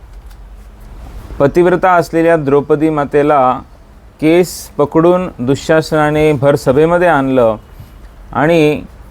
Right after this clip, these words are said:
वस्त्रहरण करण्याचा प्रयत्न दुःशासन आणि दुर्योधन आणि कौरवांनी केला. तो फार मोठा अपराध कौरवांकडून घडला आणि देव म्हणतात की ह्याच अपराधाचं निमित्त साधून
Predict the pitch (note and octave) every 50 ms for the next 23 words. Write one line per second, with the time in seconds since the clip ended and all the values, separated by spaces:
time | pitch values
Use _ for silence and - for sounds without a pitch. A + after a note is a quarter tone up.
0 | - - - - A2 A2+ D3 E3+ E3+ - - F#3+ F3+ F3 F3 E3+ E3+ F3 C#3+ D3
1 | C3+ B2+ C#3 C#3 C#3 C3+ - D#3+ D3+ B2+ C3 C3 C3 B2+ B2+ C#3+ D3+ E3 E3+ D3
2 | C3+ B2+ - - - C#3 C#3 - - C#3 C#3 D3 D#3 A2+ B2 C3 B2 A#2 B2+ A#2+
3 | B2+ C3+ C3+ C3+ A#2+ C3+ C#3 C#3+ D#3+ - - A#2+ B2+ C3+ C3 - B2+ A#2+ A#2+ A#2+
4 | A#2+ A#2+ A#2+ C3 D#3 D#3+ - F#3+ E3+ C3+ F#2 - - - - - - - - -
5 | - - - - - - - - - - - - - - - - - - - -
6 | - - - - - - - - E3+ F3+ F3+ - - F3 F3+ F3+ G3 G3 G3 F#3+
7 | E3 - G3 F#3 F#3+ - - - - - - D3 C#3 - E3 E3 F3+ F#3+ F3+ D#3+
8 | C3 G#2+ G#2+ - - - - _ - - _ _ _ _ - _ _ - - C#3+
9 | C#3+ D3 D3+ D#3+ D#3 E3 D#3+ D#3+ D3+ D3+ D#3+ D#3+ E3 E3+ F3 D#3+ B2+ G#2+ A2+ A2+
10 | A2+ A#2 B2 C3 B2 A2 G2 F#2 - - - - - - - - - - - -
11 | - - - - C#3 D3+ D3 C3 C#3 D#3 F3 G3 F#3 E3+ D#3 C#3+ C#3 C3 C#3 C#3
12 | D3 D#3+ D#3 - E3+ F3 D#3 C3 C3+ D3+ E3 F#3 G3+ G#3+ F#3 - - - E3 D#3
13 | C3+ - E3 E3 D#3+ D3+ D#3+ D#3+ D#3+ D#3 - D#3 F3 E3+ - - - - C3+ C#3
14 | C#3+ D#3+ G3 A3 F#3 - - A3 - F3+ D#3 C#3+ C#3+ C#3 C#3+ C#3 B2+ A2+ A2